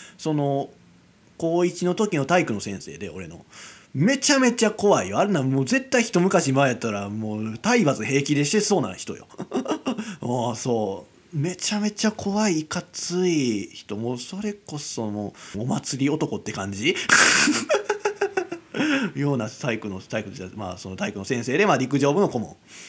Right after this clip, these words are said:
で、まあ、その人に、「いつもこんな感じの練習メニューなんですか？」って俺は聞いたわけよ。<laughs> な、めっちゃ怖そうな人やのに。で、なんか多分察したんよな、その先生も。うん、その多分俺が、多分「これじゃあそれは弱小やで」っていうこと多分バレたんやろ。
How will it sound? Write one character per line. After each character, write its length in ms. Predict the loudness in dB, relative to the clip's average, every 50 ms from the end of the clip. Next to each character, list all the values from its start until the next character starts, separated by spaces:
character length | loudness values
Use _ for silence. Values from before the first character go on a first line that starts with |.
| -20 -20 -20 -18 -10 -4
で、 160 | 0 2 2
ま 120 | 2 2 0
あ、 40 |
そ 100 | 0 -2
の 100 | -2 -2
人 280 | -2 -4 -6 -8 -4 -2
に、 320 | 0 0 0 -2 -4 -8 _ -20 -20 -20 _ _ _ -10
「い 120 | -8 -4
つ 100 | -2 0
も 120 | 0 0
こ 160 | 2 2 2 2
ん 40 |
な 120 | 2 2 2
感 260 | 2 2 2 2 2
じ 60 | 2
の 80 | 4 4
練 200 | 4 4 4 2
習 200 | 2 2 2 4
メ 120 | 4 4
ニ 60 | 4
ュ 40 | 4
ー 20 | 4
な 100 | 2 0
ん 60 | -2
で 100 | -4 -6
す 80 | -4
か？」 220 | -2 0 0 0 0
っ 60 | -2
て 60 | -4
俺 100 | -8 -8
は 60 | -8
聞 180 | -8 -6 -6 -6
い 40 | -6
た 80 | -8
わ 80 | -12 -14
け 120 | -16 -16 -16
よ。 100 | -14 -8 -6 -4 -4 -2 -2 -4 -4 -6 -8 -10
<laughs> 540 | -14 -18 _ -20 -20 -20 -20 -20 _ _ -8
な、 160 | -8 -8 -8
め 160 | -8 -12 -12
っ 20 |
ち 80 | -10 -12
ゃ 60 | -8
怖 180 | -4 -4 -4 -2
そ 140 | -4 -6 -10
う 20 |
な 60 | -10
人 160 | -12 -14 -16
や 80 | -18 -18
の 80 | -18 -20
に。 120 | -20 -20 _ _ _ _ _ -2 0 2 2 2 0 0 -2 -6 -6 -4
で、 120 | -2 0
な 100 | 2 2
ん 40 | 2
か 100 | 2 2
多 80 | 2 2
分 100 | 0 0
察 160 | -2 -2 -2
し 140 | -4 -2 -2
た 100 | -4 -4
ん 40 | -2
よ 60 | -4
な、 120 | -4 -4
そ 100 | -4 -4
の 80 | -6 -6
先 160 | -6 -8 -8
生 160 | -8 -12 -14
も。 180 | -16 -16 -20 -18 -14
う 320 | -12 -10 -10 -8 -8 -10 -8
ん、 20 | -8
そ 100 | -6 -6
の 160 | -6 -6 -6
多 140 | -6 -6 -8
分 180 | -10 -14 -10 -8
俺 200 | -6 -4 -4 0
が、 360 | 2 2 2 2 2 -2 -8 _ _ -20 -20 -20 -20 -20 -20 _
多 100 | -12 -12
分 100 | -12 -10 -12
「こ 180 | -10 -10 -6
れ 120 | -6 -6 -2
じ 120 | 2 4
ゃ 80 | 4 4
あ 40 | 4
そ 120 | 2 2
れ 60 | 2
は 80 | 2 0
弱 300 | 0 -2 -4 -4 -4 -2
小 200 | 2 4 4 4
や 100 | 4 4
で」 120 | 0 -6
っ 40 | -10
て 180 | -10 -8 -6 -6
い 40 |
う 40 | -6
こ 100 | -6 -8
と 120 | -10 -8 -6
多 140 | -6 -6
分 80 | -6 -6
バ 120 | -6 -4
レ 80 | -4 -4
た 100 | -4 -6
ん 40 | -6
や 100 | -8 -14
ろ。 100 | -18